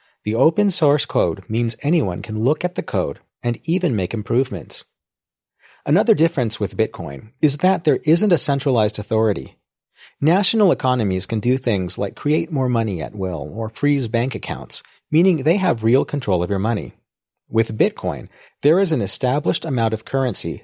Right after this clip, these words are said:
that no one person has control of. Further, unlike a bank account where transactions are secret, Bitcoin has a communal database called the blockchain that everyone can see. This way, everyone can see every transaction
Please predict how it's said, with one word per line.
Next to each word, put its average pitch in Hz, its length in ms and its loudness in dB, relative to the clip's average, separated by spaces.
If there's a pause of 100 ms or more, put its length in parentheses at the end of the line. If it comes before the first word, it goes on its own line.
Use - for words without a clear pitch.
that 127 160 0
no 139 220 4
one 139 240 2
person 135 380 -4
has 90 180 -4
control 101 480 0
of. 57 200 -10 (800)
Further, 131 480 2 (220)
unlike 175 300 2
a 175 60 4
bank 123 280 -2
account 87 360 -6
where 98 140 -2
transactions 113 760 -2
are 78 100 -4
secret, - 460 -4 (400)
Bitcoin 98 520 0
has 101 200 -4
a 107 40 0
communal 127 460 0
database 113 640 0
called 117 420 -2
the 120 100 0
blockchain 143 640 -6
that 131 200 -6
everyone 110 420 -2
can 101 140 -6
see. 104 380 -4 (720)
This 214 240 2
way, 87 280 0 (280)
everyone 196 360 4
can 135 160 -4
see 98 260 -4
every 131 280 0
transaction 131 800 0